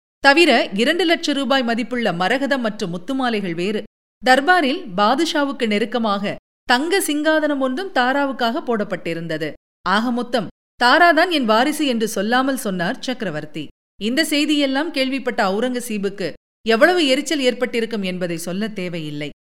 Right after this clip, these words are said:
உண்மையில் தோல்விகரமாக நடந்தேறிய கண்டஹார் படையெடுப்புகள் மூன்றிலும் முகலாய அரசுக்கு ஆன செலவு பன்னிரண்டு கோடி ரூபாய் என்பதுதான் முக்கியமான விஷயம். அதாவது,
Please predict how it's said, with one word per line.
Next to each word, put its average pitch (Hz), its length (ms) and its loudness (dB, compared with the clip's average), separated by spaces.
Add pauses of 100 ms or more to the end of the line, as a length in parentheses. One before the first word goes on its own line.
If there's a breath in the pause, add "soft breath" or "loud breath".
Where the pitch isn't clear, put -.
(220)
உண்மையில் 311 460 0
தோல்விகரமாக 285 800 2
நடந்தேறிய 240 580 -2
கண்டஹார் 208 500 -4
படையெடுப்புகள் 208 640 -2
மூன்றிலும் 196 520 -4 (360)
முகலாய 370 400 4
அரசுக்கு 285 400 0
ஆன 220 220 0
செலவு 214 440 -2
பன்னிரண்டு 233 600 -2
கோடி 208 260 0
ரூபாய் 185 360 -2
என்பதுதான் 190 560 -2
முக்கியமான 226 560 -2
விஷயம். 151 380 -6 (280)
அதாவது, 240 520 2